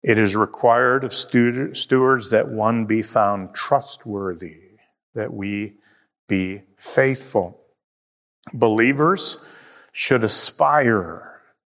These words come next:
to a faithful life. That should be our ambition.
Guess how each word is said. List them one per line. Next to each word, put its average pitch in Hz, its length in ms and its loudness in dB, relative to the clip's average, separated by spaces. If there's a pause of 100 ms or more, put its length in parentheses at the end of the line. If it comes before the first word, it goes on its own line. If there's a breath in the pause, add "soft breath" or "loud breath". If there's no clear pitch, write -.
(360)
to 113 160 0
a 92 60 -2
faithful 107 500 -2
life. 90 460 -8 (760)
That 110 160 4
should 120 220 -2
be 117 80 4
our 107 200 2
ambition. 101 920 -8